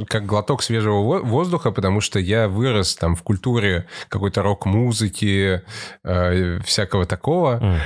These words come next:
Speaker 1: И я всю жизнь думал, что у меня в городе нет единомышленников вовсе.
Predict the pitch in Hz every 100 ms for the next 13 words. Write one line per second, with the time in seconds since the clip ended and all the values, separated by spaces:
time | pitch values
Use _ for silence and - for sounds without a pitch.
0 | 117 104 117 - 127 117 110 98 139 180
1 | - 107 101 98 98 147 135 101 98 107
2 | 113 98 92 87 98 120 101 92 87 -
3 | 101 98 87 - -